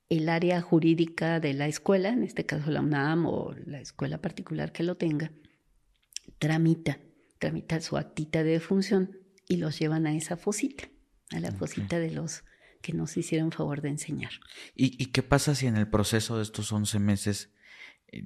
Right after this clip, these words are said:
Speaker 2: se logra identificar, digamos, o llega un familiar, se
Speaker 1: Ujú.
Speaker 2: le retira el cuerpo a la institución?
Speaker 1: Sí. Si nosotros por medio de, de la compañerita Sirena le venimos, "Oye, sí, ya se identificó tal expediente, por favor,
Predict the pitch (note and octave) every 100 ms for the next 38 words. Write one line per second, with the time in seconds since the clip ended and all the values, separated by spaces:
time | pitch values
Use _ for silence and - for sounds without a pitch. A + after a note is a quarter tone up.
0 | - - A2 A2 A2+ A2 G2+ G2+ G2 -
1 | G2 G#2 G2 G#2 G2 G2+ G2+ - - G2+
2 | G#2 G#2 G#2 G#2 G2+ G2+ G#2 G#2 - -
3 | - - E3 G#2+ G#2+ G#2 - A2 G#2+ A2
4 | G#2 - G#2+ G#2 G2 - G2 G#2 - D#3
5 | G#3+ - - - D3+ - _ _ _ -
6 | F3 E3+ F#3 F3 G3 G3 D3+ E3+ E3 E3+
7 | D#3 - - D#3+ - D#3 D3+ D3+ D#3 C#3+
8 | D3+ D3+ E3+ F#3+ G3+ G3 G3 F3 E3 D#3
9 | D#3+ E3 F#3+ E3+ F#3+ F#3 F3 D#3+ F3 E3
10 | D#3+ D3+ D#3+ - D#3+ D#3+ D3+ D3+ - -
11 | E3+ F#3+ G3 A#3 E3 E3 D#3 F3 B3